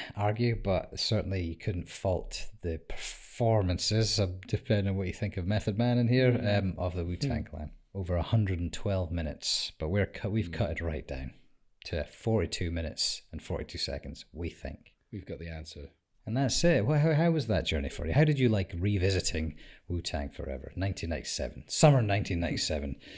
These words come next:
Speaker 1: Their effort. Um, really putting out a lot of music.
Speaker 2: Yeah. It, uh, all, all it did was make me think, "Goodness me, I didn't think it was as long as I thought it was," and then it was actually longer.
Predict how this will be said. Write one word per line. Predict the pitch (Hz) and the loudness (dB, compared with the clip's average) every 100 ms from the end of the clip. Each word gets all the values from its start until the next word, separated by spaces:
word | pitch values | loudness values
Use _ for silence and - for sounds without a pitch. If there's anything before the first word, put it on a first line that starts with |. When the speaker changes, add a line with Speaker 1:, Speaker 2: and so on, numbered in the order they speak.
| - - | -20 -8
Speaker 1:
Their | - 90 | 0 0
effort. | 76 78 73 69 - - - | 0 -4 -6 -8 -8 -8 -6
Um, | 80 80 76 | -8 -6 -6
really | 95 127 107 | 0 2 2
putting | 92 - 92 | 2 2 2
out | 90 | 0
a | 69 | -2
lot | 73 85 87 - | -2 -2 -2 -4
of | 85 | -6
music. | 73 67 - - - _ _ _ | -6 -6 -10 -14 -20 _ _ _
Speaker 2:
Yeah. | 98 76 73 - - | -14 -12 -12 -16 -14
It, | 101 85 82 80 76 - | -10 -8 -8 -8 -10 -6
uh, | 135 | 2
all, | 165 | 4
all | 185 180 | 4 2
it | 156 | 2
did | 151 143 | 2 2
was | 120 | 2
make | 127 131 | 0 0
me | 110 | -2
think, | - 113 107 - _ - | -2 -2 -4 -14 _ -4
"Goodness | 180 185 117 - | -2 0 -2 -2
me, | 131 143 110 | 0 0 -2
I | 98 - _ - | -4 -12 _ -8
didn't | 151 151 | -4 -2
think | 143 139 | -4 -4
it | |
was | 113 | -4
as | 110 | -4
long | 120 131 120 | -2 -2 -2
as | |
I | 110 | -4
thought | 107 156 139 | -2 -2 -2
it | |
was," | 98 95 90 | -4 -8 -8
and | 104 | -8
then | 104 | -8
it | 104 | -10
was | 110 | -10
actually | 107 - 104 | -10 -8 -6
longer. | 113 123 101 82 | -4 -4 -4 -8